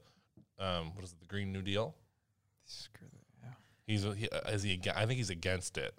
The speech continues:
Speaker 2: No, he's for it. They're
Speaker 1: Oh,
Speaker 2: all
Speaker 1: he's
Speaker 2: for
Speaker 1: for
Speaker 2: it. They
Speaker 1: it.
Speaker 2: just don't, they don't know what the heck the Green New Deal is.
Speaker 1: Yeah.
Speaker 2: Nah,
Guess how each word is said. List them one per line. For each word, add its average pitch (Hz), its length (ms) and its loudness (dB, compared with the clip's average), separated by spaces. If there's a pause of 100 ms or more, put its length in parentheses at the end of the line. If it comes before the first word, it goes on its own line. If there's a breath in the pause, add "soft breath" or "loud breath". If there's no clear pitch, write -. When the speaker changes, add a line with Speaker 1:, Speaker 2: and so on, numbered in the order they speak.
Speaker 2:
No, 113 120 6
he's 123 280 6
for 90 320 6
it. 90 60 4
They're - 100 8
Speaker 1:
Oh, - 40 12
Speaker 2:
all 113 60 12
Speaker 1:
he's - 100 8
Speaker 2:
for 139 260 12
Speaker 1:
for 110 80 8
Speaker 2:
it. - 40 6
They 120 60 10
Speaker 1:
it. 123 40 8
Speaker 2:
just 131 160 8
don't, 107 240 10
they 110 160 8
don't 196 200 12
know 131 140 12
what 139 180 10
the 127 60 6
heck 117 120 6
the 101 60 4
Green 107 200 10
New 107 100 10
Deal 95 320 6
is. 95 180 6
Speaker 1:
Yeah. 95 360 6 (220)
Speaker 2:
Nah, 151 220 8